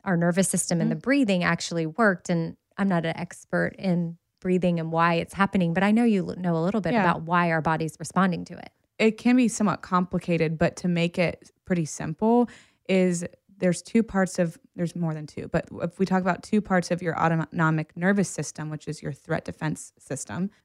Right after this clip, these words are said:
Speaker 2: there's a parasympathetic and the sympathetic. And one is fight flight and one is more of a calm state, free state. And so one revs you up, your inhale revs you up, and that's your fight flight, and your exhale slows you down. And so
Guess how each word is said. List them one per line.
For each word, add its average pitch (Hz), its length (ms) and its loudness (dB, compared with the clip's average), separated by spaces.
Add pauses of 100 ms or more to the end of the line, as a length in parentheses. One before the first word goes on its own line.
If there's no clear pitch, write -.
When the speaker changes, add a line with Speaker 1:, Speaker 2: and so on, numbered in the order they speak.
(100)
Speaker 2:
there's 185 380 4
a 170 60 0
parasympathetic 175 840 0
and 160 100 -2
the 147 60 -6
sympathetic. - 840 -4
And 160 260 0 (320)
one 196 260 4
is 196 280 4
fight 170 260 2
flight 254 400 2
and 180 240 0
one 170 220 2
is 165 420 0 (180)
more 175 300 4
of 165 180 4 (320)
a 165 140 6
calm 165 320 0
state, 196 380 2
free 175 200 -2
state. 214 420 0 (300)
And 180 140 0
so 170 520 4
one 190 600 2
revs 175 280 2
you 165 140 2
up, 180 280 4
your 175 120 -2
inhale 180 640 0 (260)
revs 180 240 0
you 175 140 0
up, 180 180 4
and 175 100 0
that's 170 140 0
your 170 80 -2
fight 165 260 -2
flight, 196 200 0
and 180 80 -2
your 170 140 -4
exhale 170 360 -2
slows 165 360 -2
you 165 80 -12
down. 156 440 -4
And 165 200 -4
so 165 380 0